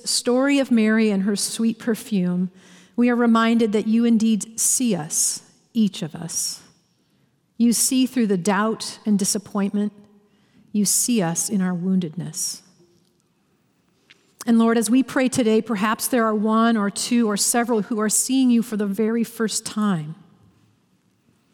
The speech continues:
who for the first time are admitting that you are our King, that we need you as Lord and Savior in our lives. God, we pray that you would draw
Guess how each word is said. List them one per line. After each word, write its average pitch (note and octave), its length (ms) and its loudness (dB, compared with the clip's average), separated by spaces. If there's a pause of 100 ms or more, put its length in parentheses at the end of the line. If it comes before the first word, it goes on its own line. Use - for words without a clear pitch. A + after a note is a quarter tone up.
(600)
who C#4+ 120 0
for C#4 140 -2
the B3 100 0
first - 360 -2
time C4 300 2
are A3+ 180 -2
admitting A3 560 2
that A3 120 -2
you B3 680 0 (260)
are G#3 520 -4 (240)
our F#3+ 480 -2 (180)
King, D#3+ 480 -6 (1500)
that A3 120 0
we A#3 160 4
need A#3 420 4
you E3 380 -6
as G#3 240 0
Lord A3 540 0
and A3 120 2
Savior G#3 600 -2
in G3 160 -2
our F#3 120 -2
lives. E3+ 680 -8 (1800)
God, G#3 200 -2
we G#3 100 -2
pray A3 400 0
that A3 120 0
you A3+ 100 -2
would G#3+ 100 2
draw G3+ 220 -2